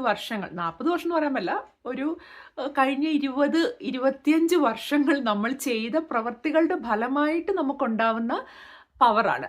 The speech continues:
ആ പവർ എന്ന് പറഞ്ഞാൽ മണിയുടെ പവർ ആവാം, നമ്മുടെ പേഴ്സണാലിറ്റി കൊണ്ടുള്ള പവർ ആവാം, പൊസിഷണാലിറ്റി കൊണ്ടുള്ള പവർ ആവാം, അത് അല്ലെങ്കിൽ നമ്മളുടെ ആ ഒരു വ്യക്തിത്വം കൊണ്ടുള്ള പവർ ആവാം. എങ്ങനെയാണേലും നമ്മളൊരു യുണീക്ക്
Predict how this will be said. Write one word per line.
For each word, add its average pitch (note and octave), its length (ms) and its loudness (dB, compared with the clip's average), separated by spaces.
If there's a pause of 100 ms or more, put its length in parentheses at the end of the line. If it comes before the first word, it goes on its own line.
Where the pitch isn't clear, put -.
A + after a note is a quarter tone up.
ആ - 20 -2 (120)
പവർ A3+ 260 2
എന്ന് D#4 160 0
പറഞ്ഞാൽ E4+ 300 -4
മണിയുടെ A3 300 -2 (100)
പവർ F#3+ 200 2 (100)
ആവാം, F3+ 280 0 (520)
നമ്മുടെ G3+ 260 -4
പേഴ്സണാലിറ്റി G#3 580 -2
കൊണ്ടുള്ള G3 340 -4
പവർ F3+ 220 -2
ആവാം, F3+ 260 -2
പൊസിഷണാലിറ്റി A3+ 760 -4
കൊണ്ടുള്ള G3 260 -2 (100)
പവർ E3 260 -2
ആവാം, E3 240 -2 (840)
അത് G#3+ 140 -2
അല്ലെങ്കിൽ A3 460 0
നമ്മളുടെ G3+ 440 -2
ആ G#3 80 4
ഒരു G3+ 200 2
വ്യക്തിത്വം G#3+ 720 -4
കൊണ്ടുള്ള F#3+ 640 -2
പവർ F3 200 -4
ആവാം. F3+ 260 -6 (140)
എങ്ങനെയാണേലും C4 760 -2 (380)
നമ്മളൊരു A#3+ 360 -2
യുണീക്ക് A#3+ 600 -4